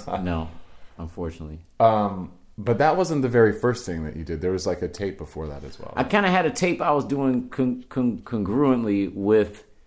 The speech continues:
Speaker 2: the first Green Think, uh, tape. They're both tapes.
Speaker 1: Right.
Speaker 2: Uh,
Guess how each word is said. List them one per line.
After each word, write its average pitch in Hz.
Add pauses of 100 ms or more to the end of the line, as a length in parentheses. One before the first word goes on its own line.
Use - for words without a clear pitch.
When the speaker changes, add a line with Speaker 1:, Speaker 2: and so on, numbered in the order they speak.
(320)
Speaker 2:
the 101
first 110
Green 101
Think, 87
uh, 78 (280)
tape. -
They're 90
both 87
tapes. 87 (280)
Speaker 1:
Right. 78
Speaker 2:
Uh, 85